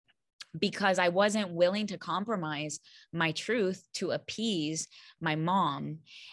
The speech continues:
And even though there was some love there that was taken away at the, at the beginning, um, and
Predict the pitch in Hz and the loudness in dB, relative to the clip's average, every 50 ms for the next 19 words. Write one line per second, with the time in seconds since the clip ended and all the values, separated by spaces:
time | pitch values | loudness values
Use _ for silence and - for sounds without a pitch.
0 | - - 190 180 180 190 208 240 226 247 254 240 214 240 240 233 190 175 160 165 | -4 -2 -2 0 0 2 2 2 2 2 2 2 4 4 4 4 4 4 2 0
1 | 175 170 - _ _ _ _ _ - - 160 185 185 175 170 - - - 196 196 | -4 -6 -12 _ _ _ _ _ -6 2 4 6 6 6 4 0 -2 -2 -2 -2
2 | 208 214 208 185 190 196 202 190 170 170 170 160 160 170 170 180 185 180 170 165 | 0 -2 0 0 2 2 4 2 2 0 -2 -6 -2 -2 0 0 0 0 0 -2
3 | 156 156 151 160 151 147 139 - - 165 160 165 156 156 156 - - 180 175 160 | -2 -2 -2 -2 0 -2 -2 -4 -8 -4 -2 0 0 0 -2 -4 -4 -4 -4 -4
4 | 175 170 165 151 160 170 175 175 165 165 - 151 147 - - 131 127 - 156 - | -4 -6 -4 -2 0 0 2 0 0 -2 -6 -14 -16 -10 -10 -10 -8 -8 -8 -10
5 | 156 143 - 175 196 220 202 175 160 156 165 170 - - - - - - - - | -8 -4 -2 -2 0 0 0 0 -2 -2 -4 -8 -10 -14 -20 -20 -18 -20 -20 -20
6 | - - _ - - 147 165 165 160 156 156 160 160 156 - - 170 165 160 160 | -20 -20 _ -4 0 2 2 4 4 2 2 0 0 -2 -2 -2 -2 0 0 0
7 | 165 147 | -2 -4